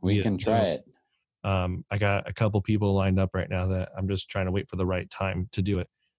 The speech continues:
Speaker 2: Um, 'cause, I mean, all the musicians I know,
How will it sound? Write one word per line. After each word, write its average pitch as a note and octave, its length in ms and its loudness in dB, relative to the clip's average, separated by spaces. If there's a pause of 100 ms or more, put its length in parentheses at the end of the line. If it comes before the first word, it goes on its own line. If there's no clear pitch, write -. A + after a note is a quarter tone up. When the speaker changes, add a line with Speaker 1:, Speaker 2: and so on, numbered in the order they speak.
(180)
Speaker 2:
Um, F#2+ 420 0 (1000)
'cause, F2 300 0 (380)
I G#2+ 100 2
mean, G2+ 220 0
all G#2+ 180 0
the A#2 80 2
musicians G#2+ 460 2
I F#2+ 80 4
know, G#2+ 340 4